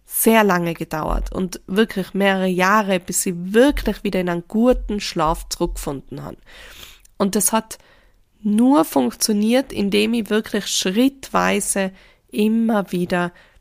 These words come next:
dran gearbeitet habe. Und einerseits hat mir natürlich extrem die Bewegung geholfen. Also das war wirklich ein riesen Gamechanger für mich.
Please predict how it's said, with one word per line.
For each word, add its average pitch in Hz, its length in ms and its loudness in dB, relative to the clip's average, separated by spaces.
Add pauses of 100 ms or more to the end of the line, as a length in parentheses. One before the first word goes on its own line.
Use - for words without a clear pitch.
(100)
dran 175 300 -2
gearbeitet 165 800 -4
habe. - 180 -10 (640)
Und 190 460 0 (720)
einerseits 214 920 2
hat 190 260 -4
mir 202 220 0
natürlich 185 460 -4 (200)
extrem 240 1040 0
die 214 140 -4
Bewegung 180 520 -2
geholfen. 175 580 -6
Also 180 280 -4
das 202 240 -4
war 185 160 -2
wirklich 196 340 -6
ein 180 160 -4
riesen 202 800 -2
Gamechanger 180 800 -6
für - 160 -10
mich. 170 260 -4